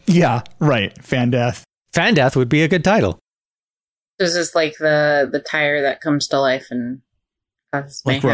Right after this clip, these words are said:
Speaker 1: rubber?
Speaker 3: Rubber, yeah.
Speaker 1: I, you know, the thing that I couldn't figure out is, can the fans just, like, move around? At least with rubber, it's a tire. Tires roll, no problems there.
Speaker 3: Right, right, right.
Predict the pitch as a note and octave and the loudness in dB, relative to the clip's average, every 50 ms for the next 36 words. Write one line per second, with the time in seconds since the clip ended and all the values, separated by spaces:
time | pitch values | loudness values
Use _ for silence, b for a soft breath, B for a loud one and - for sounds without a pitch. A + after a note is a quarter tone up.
0 | A2 B2 C3 C3+ C#3 A#2+ - - - - D#3 D#3 D3 D#3 D3+ C3+ - - - C#3+ | 0 0 0 0 -2 -2 -6 -10 -8 -4 -2 -2 0 0 -2 -2 -4 -4 -4 -4
1 | C3+ - - - _ _ _ _ _ _ _ _ _ _ _ _ _ _ _ _ | -4 -4 -8 -12 _ _ _ _ _ _ _ _ _ _ _ _ _ _ _ _
2 | _ _ _ _ - - - - A3 G3 G3 G3 F#3+ F#3 - - E3+ E3 D3+ F3 | _ _ _ _ -6 -4 -2 2 2 4 4 4 4 2 2 0 0 -2 -2 -2
3 | D3+ C3 C#3+ C#3 - G#3 G#3 F#3+ E3+ F3 D#3 D3+ C#3+ - F3 D3 D#3+ C#3 - - | -2 -2 0 0 2 4 4 4 4 4 2 2 2 0 0 2 2 0 0 -4
4 | - G#3+ - - - D3+ C#3 C3+ B2 C3 C#3 - - C3+ B2+ B2 A#2 - _ - | -10 -12 -6 -2 -2 0 2 2 2 2 0 0 0 0 0 0 -4 -10 _ -6
5 | - - C#3 C3 B2 A2+ - B2+ B2+ C3 C3 C3+ C#3 C3+ - - A#2+ - A#2+ A2 | -2 0 2 2 2 0 0 0 0 2 2 2 2 0 0 -2 -2 -2 -2 -2
6 | A2+ - - _ _ _ _ F#2+ E2+ G#2+ B2 A#2 A2+ A2+ G#2 G2 A2 B2+ D#3 F3+ | -2 -6 -12 _ _ _ _ -2 0 0 2 2 0 0 0 0 2 2 2 2
7 | F#3 G3 F#3+ F3+ E3+ F3 - - _ _ _ _ _ _ _ _ _ - C3 C3+ | 4 4 4 2 0 -2 -6 -12 _ _ _ _ _ _ _ _ _ -2 0 2
8 | F3 F3+ F3 - - D3 C3+ - - - _ _ _ _ - B2+ B2+ C3 C3 A#2+ | 2 2 2 2 0 0 0 -2 -6 -14 _ _ _ _ 0 0 2 2 2 2
9 | A2 - B2+ - A#2 G#2 - - C#3 B2 G2 G2 G2 F#2+ - - _ _ _ _ | 2 0 0 -2 -2 -4 -2 -4 -2 0 2 0 0 -2 -4 -12 _ _ _ _
10 | _ _ - A2+ A#2 A2+ A2+ A2 A2 A#2+ A2+ G#2 G2+ G#2 G2+ G2+ G2 - - _ | _ _ -4 -2 0 0 0 0 0 0 2 2 2 2 0 0 -2 -6 -14 _
11 | _ _ _ - B2 A2+ G#2 - G#2 G2 F#2 F#2 F#2 G#2 A#2 A2 G#2 G2 G2+ G#2+ | _ _ _ -2 -2 -2 0 0 0 0 0 0 0 0 0 0 0 0 -2 -4
12 | G#2 - _ _ _ _ _ _ _ _ _ _ - E3 D#3+ D#3 D#3 D3 D3+ D3+ | -6 -10 _ _ _ _ _ _ _ _ _ _ -4 -2 -2 -2 -4 -6 -6 -8
13 | D3 D3 - D3+ - _ - - - - | -8 -8 -8 -12 -14 _ -20 -20 -20 -20